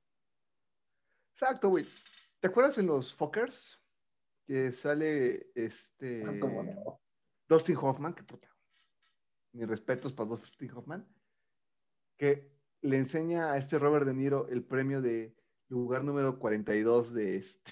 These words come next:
Speaker 1: <laughs> de Gaylord, güey. Y que le dice Al Pacino, "No sabía que daban un premio para lugar número cuarenta y dos". Y dice, "Sí, es que aquí premiamos el esfuerzo".
Speaker 2: Guau.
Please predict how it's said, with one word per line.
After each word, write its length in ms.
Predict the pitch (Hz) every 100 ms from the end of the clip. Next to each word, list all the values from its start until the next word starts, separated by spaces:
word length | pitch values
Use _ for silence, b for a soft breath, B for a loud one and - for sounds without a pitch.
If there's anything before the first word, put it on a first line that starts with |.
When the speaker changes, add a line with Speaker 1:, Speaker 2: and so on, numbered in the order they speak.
| -
Speaker 1:
<laughs> 460 | 165 139 143 120 117
de 120 | 107
Gaylord, 420 | 123 143 214 339
güey. 180 | 277 - _ _ _ _ _ _ _ _ _ _ _ _ _ _ _ _ _ _ _ _ b b b b b b _ _ _ 151
Y 100 | 139
que 120 | 143
le 80 | 147
dice 520 | 143 147 135 120 117
Al 120 | 123
Pacino, 460 | 131 135 147 131 - - _ b b b b - - -
"No 140 | 135
sabía 340 | 135 123 127
que 120 | - 123
daban 380 | 117 120 120
un 580 | 120 123 139 104 104 - -
premio 380 | 135 123 123 -
para 120 | 107
lugar 200 | 104 113
número 260 | 117 110
cuarenta 400 | 104 104 98 98
y 60 | 101
dos". 280 | 135 - - - _ _ _ _ _ _
Y 60 | -
dice, 180 | 120 110
"Sí, 120 | 160
es 100 | 151
que 100 | 156
aquí 140 | 135 143
premiamos 500 | 143 143 143 143 139
el 100 | 113
esfuerzo". 680 | - - 123 120 - - _ _ _ _ _ _ _ _ _ _ _ _ _ _ _ _ _ _ _ _ _ _
Speaker 2:
Guau. 340 | 135 131 -